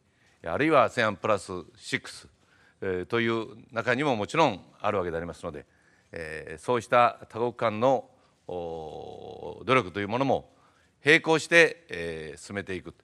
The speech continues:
その中から、あー、エフタップという、まあ、エーペック全体を、おー、この包含する、えー、そういう、うー、自由貿易圏が、あー、次第に形作られていくと、このように、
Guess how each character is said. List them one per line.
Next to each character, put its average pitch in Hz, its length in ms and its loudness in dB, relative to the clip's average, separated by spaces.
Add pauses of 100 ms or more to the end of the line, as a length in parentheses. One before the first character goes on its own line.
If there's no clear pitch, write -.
(440)
そ - 140 -8
の 165 100 2
中 170 240 4
か 160 140 4
ら、 101 260 4 (400)
あ - 760 -16
ー、 - 60 -2
エ 120 40 0
フ 131 120 -4
タ 139 160 8
ッ 135 40 4
プ - 140 -16
と 110 120 0
い 110 80 4
う、 127 180 2 (800)
ま 113 80 6
あ、 127 60 8
エ - 20 8
ー 123 100 0
ペ 113 80 -6
ッ 95 40 -8
ク 101 120 -12
全 123 240 0
体 156 220 8
を、 151 400 2
お 101 280 -2
ー、 - 20 -8
こ 107 140 -4
の 95 340 -2
包 113 200 0
含 104 220 0
す - 120 -6
る、 117 200 0 (480)
え 90 140 -4
ー、 87 40 -10
そ 139 240 2
う - 20 4
い 147 60 2
う、 147 40 2
う 147 40 2
ー、 98 1120 -6
自 90 140 -10
由 104 100 -4
貿 107 220 2
易 95 320 -10
圏 107 280 -4
が、 110 260 4 (380)
あ - 320 -14
ー、 - 60 -20
次 - 80 -10
第 139 200 6
に 127 360 -4
形 113 340 -4
作 98 180 -4
ら 113 100 4
れ 107 80 0
て 92 120 -6
い 87 60 -8
く 95 100 -12
と、 67 140 -16 (400)
こ - 100 -8
の 117 80 0
よ 117 100 0
う 95 40 -4
に、 113 260 -6